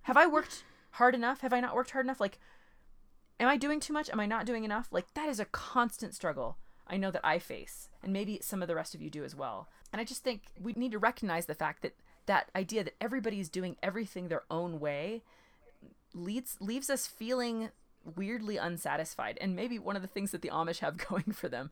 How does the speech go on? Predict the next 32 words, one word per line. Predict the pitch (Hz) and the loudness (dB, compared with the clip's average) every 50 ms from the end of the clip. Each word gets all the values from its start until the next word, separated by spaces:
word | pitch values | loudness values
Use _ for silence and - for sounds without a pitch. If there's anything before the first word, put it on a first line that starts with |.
| - - - - - - - | -12 -16 -20 -20 -20 -8 -4
if | - 175 - | -4 -4 -2
you | 170 175 220 254 | 0 0 2 4
know | 247 240 240 233 226 | 6 6 6 6 8
that | 202 185 175 | 8 8 8
on | 175 175 175 | 8 8 6
Wednesdays, | 180 208 277 320 269 190 - 160 139 127 135 156 160 - - - - - - - - - - - - - - | 6 6 6 6 4 4 6 6 6 6 6 4 0 -4 -8 -10 -14 -20 -20 -20 -20 -20 -20 -20 -20 -16 -6
your | - 170 208 254 | -2 0 0 2
job | 214 220 226 233 269 285 247 | 6 10 12 12 12 12 10
is | 226 180 - | 6 2 0
to | - - - 175 160 151 143 - - - | -2 -4 -2 0 0 0 0 -2 -6 -8
wash | - 160 151 160 175 262 285 - - | -2 2 6 8 8 8 8 4 -2
the | - 302 269 | -2 -2 0
laundry, | 247 220 180 147 147 - - 80 76 - - - - | 2 4 4 2 2 -2 -8 -10 -10 -14 -14 -8 -4
and | 160 160 156 | -2 2 4
that's | 165 202 - - | 2 2 2 0
what | 202 214 - - | -2 0 4 6
every | 214 233 247 262 330 320 | 8 8 8 8 4 4
woman | 294 294 311 294 294 | 6 4 4 6 6
in | 294 285 277 | 4 4 4
your | 277 | 2
community | 262 - 277 285 294 254 202 160 160 | 0 0 0 2 4 4 4 2 4
does | 156 151 147 147 | 4 4 4 4
on | 156 147 151 | 2 0 0
Wednesdays, | 151 147 147 147 - 180 185 208 247 254 240 | -2 -2 -4 -2 0 0 2 2 2 0 -2
and | - - 156 160 165 | -4 -4 -4 -2 0
you're | 151 156 147 | 0 2 4
all | 160 208 247 | 4 4 4
gonna | 277 277 285 | 4 2 0
do | 247 269 | 0 0
it | - - | -2 -2
together, | - 202 220 196 196 226 262 311 320 - | 0 2 2 4 4 4 2 2 2 0
and | - 202 196 190 190 196 202 190 | -2 -2 0 0 0 0 -2 -2